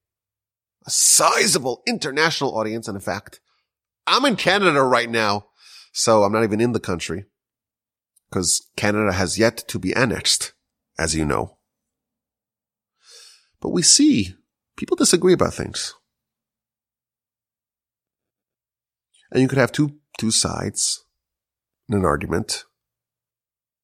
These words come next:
and they're not doing it properly. And it leads them to hate the other side. And sometimes they're not even arguing on the merits of the argument.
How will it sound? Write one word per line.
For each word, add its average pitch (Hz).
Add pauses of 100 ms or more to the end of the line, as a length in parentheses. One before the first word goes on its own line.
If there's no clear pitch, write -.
(720)
and 120
they're 120
not 139
doing 185
it 175
properly. - (1200)
And 123
it 107
leads 139
them 214
to 131
hate 139
the 143
other 82
side. - (1700)
And 143
sometimes 185
they're 175
not 170
even 170
arguing 170
on 165
the 143
merits 151
of 139
the 135
argument. 131